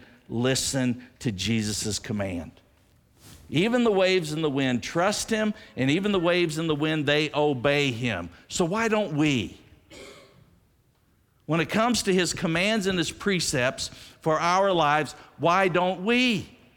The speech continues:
Wh-, wh-, why don't we trust him? Why don't we trust him with our desires?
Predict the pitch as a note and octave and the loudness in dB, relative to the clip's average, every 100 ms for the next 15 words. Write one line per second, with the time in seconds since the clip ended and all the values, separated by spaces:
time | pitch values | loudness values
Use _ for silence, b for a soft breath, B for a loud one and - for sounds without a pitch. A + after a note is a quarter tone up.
0 | _ _ _ _ _ _ _ - E3 F3+ | _ _ _ _ _ _ _ -4 -2 0
1 | F3+ F3+ G3+ A#3 C4+ B3 F#3 - D#3 C3 | -2 2 2 4 2 0 -2 -2 0 0
2 | G#2+ - - - - _ _ _ _ _ | -2 -6 -10 -20 -20 _ _ _ _ _
3 | _ _ _ _ _ _ - A3+ C4+ B3 | _ _ _ _ _ _ -2 0 0 -2
4 | - G#3 A3 - G3+ D3+ B2+ A2 G#2 A2+ | 0 0 0 0 -2 0 -2 -2 -2 -4
5 | G2 | -4